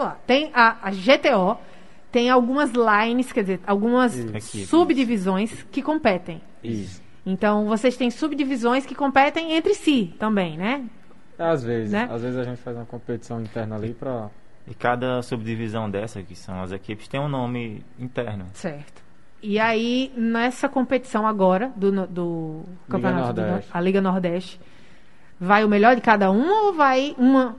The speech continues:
Speaker 1: única line? Ou vão mais de uma line? Vai mais de uma
Speaker 2: No
Speaker 1: line?
Speaker 2: caso, nessa Liga Nordeste que a gente vai jogar agora em novembro,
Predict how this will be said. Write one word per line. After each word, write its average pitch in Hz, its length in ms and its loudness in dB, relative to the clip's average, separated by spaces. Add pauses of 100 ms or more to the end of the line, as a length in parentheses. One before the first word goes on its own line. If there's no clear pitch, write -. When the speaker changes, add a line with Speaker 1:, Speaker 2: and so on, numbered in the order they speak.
Speaker 1:
única 214 600 0
line? 190 360 2
Ou 262 120 10
vão 233 480 4
mais 214 300 2
de 208 60 -4
uma 185 260 -4
line? 170 160 -10 (180)
Vai 185 140 0
mais 185 160 -2
de 185 80 -4
uma 190 80 -2
Speaker 2:
No - 60 0
Speaker 1:
line? - 120 -4
Speaker 2:
caso, 127 380 2
nessa 135 300 -2
Liga 127 240 -2
Nordeste 120 440 -4
que - 60 -6
a 117 60 -2
gente 117 120 -4
vai 113 140 -2
jogar 113 220 -2
agora 113 260 -2
em 113 60 -4
novembro, 110 520 -4